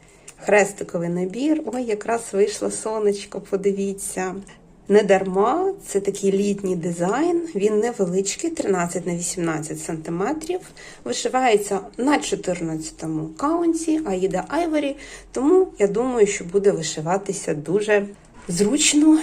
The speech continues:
і я зможу за літо його вишити. До речі, як старти, так і фініші дизайнів з лавандами також узгоджуються з моїми планами на дві тисячі двадцять четвертий рік.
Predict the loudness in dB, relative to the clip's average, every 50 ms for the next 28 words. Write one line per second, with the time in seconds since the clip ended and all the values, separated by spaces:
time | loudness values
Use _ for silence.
0 | 0 -6 -6 -4 2 4 6 6 6 6 4 4 2 2 4 6 6 6 4 0
1 | 0 0 0 0 0 0 -2 -2 -2 -10 -8 -6 -4 -4 -4 -4 -4 -6 -2 0
2 | 0 0 2 0 -2 -2 2 2 2 4 4 0 0 2 2 4 6 6 4 4
3 | 2 -2 -6 0 2 2 4 2 2 0 -2 -2 -2 -2 -2 -6 -2 2 2 2
4 | 2 2 0 0 0 0 -4 0 0 -2 -2 0 -2 0 0 0 -2 -2 -4 -4
5 | -4 -6 -6 -2 -2 0 0 0 0 0 0 -2 -2 -2 0 0 0 4 6 6
6 | 6 6 6 4 2 0 0 0 0 -2 0 0 -2 -4 -4 -4 -8 -8 -4 0
7 | 0 0 0 0 -2 -2 -2 0 0 0 0 0 -4 0 2 2 2 2 -2 -4
8 | -2 -2 2 2 4 4 4 4 2 2 2 2 0 0 0 0 0 -4 -2 -2
9 | -4 -2 -2 -6 -4 -4 -8 -4 -2 -2 -4 -4 -6 -10 -8 -8 -10 -10 -12 -14
10 | -14 -14 -14 -14 -12 -12 -12 -12 -12 -14 -16 -18 -18